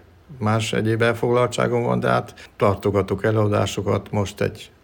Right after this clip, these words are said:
örmény, romániai, erdélyi, magyar örmény festők műveiből kiállítást szerveztünk nemrég az Unitárius Tanásteremben. Tartottam egy előadást az örmény-török-kurd problémáról, és, és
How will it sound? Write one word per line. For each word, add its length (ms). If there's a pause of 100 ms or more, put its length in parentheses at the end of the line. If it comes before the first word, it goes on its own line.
(120)
örmény, 540 (300)
romániai, 640
erdélyi, 380
magyar 520 (240)
örmény 440
festők 680 (320)
műveiből 760
kiállítást 680
szerveztünk 720
nemrég 460
az 140
Unitárius 640
Tanásteremben. 960 (160)
Tartottam 480
egy 160
előadást 680
az 140 (360)
örmény-török-kurd 1500
problémáról, 920 (120)
és, 260
és 640